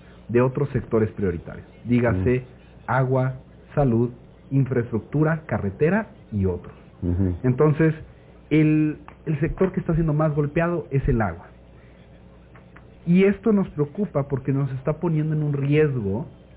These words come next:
Speaker 1: la sustentabilidad ambiental de todos los, de todos los mexicanos. El derecho al agua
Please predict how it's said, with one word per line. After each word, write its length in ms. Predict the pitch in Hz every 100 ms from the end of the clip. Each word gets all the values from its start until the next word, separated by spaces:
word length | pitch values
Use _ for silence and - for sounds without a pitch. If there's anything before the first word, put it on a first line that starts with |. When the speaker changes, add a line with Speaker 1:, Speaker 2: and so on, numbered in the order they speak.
| - 117
Speaker 1:
la 460 | 120 123 135 - - - - - - - - - -
sustentabilidad 1000 | 135 131 - 127 123 117 120 120 120 139
ambiental 560 | 147 135 117 110 127 127
de 100 | 123
todos 280 | 113 139 143
los, 340 | 127 120 110
de 80 | 110
todos 200 | - 160
los 100 | 170
mexicanos. 520 | 156 147 - 214 208 - - - - - - -
El 260 | 131 135 139 - - - 127
derecho 400 | 143 165 170 170
al 100 | 147
agua 300 | 151 180